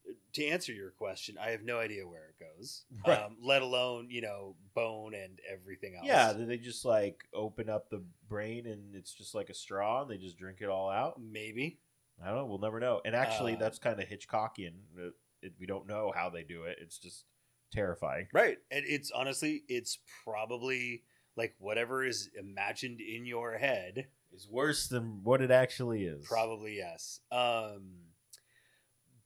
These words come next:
Speaker 1: but um, I, I found it interesting, speaking of the, like, zipper forehead reveal, um, there were, there was at least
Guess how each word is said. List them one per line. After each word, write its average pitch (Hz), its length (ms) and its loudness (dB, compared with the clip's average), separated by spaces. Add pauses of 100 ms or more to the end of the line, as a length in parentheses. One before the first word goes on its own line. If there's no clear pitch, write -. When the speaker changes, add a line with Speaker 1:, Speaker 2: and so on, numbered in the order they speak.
Speaker 1:
but 131 340 6 (260)
um, 104 800 -2 (240)
I, 127 240 -2
I 127 40 2
found 202 300 0
it 180 140 -2
interesting, 107 520 -6
speaking 120 480 -6 (100)
of 123 520 0
the, 107 300 -8
like, 95 320 -8 (220)
zipper 120 440 -4
forehead 98 640 -6 (320)
reveal, 95 640 -10 (760)
um, 104 640 0 (1800)
there 139 220 2
were, 139 360 -6 (140)
there 147 140 -2
was 156 180 -2
at 123 180 0
least 143 880 -8